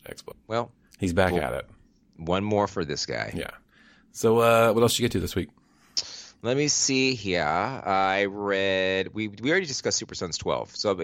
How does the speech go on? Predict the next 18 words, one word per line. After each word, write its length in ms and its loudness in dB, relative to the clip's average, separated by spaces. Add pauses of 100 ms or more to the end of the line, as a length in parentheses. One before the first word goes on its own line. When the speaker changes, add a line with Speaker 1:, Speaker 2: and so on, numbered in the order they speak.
(140)
Speaker 2:
so 260 -2
I'll 80 4
let 120 2
you 80 -6
talk 200 0
to 80 -8
that 140 -2
later. 300 -4 (460)
Uh, 60 0 (300)
I 60 2
read 180 2
Deceased 580 -2
number 240 -2
three. 560 -2 (160)
I 140 -2
gotta 240 0
say, 260 -2
man, 160 -4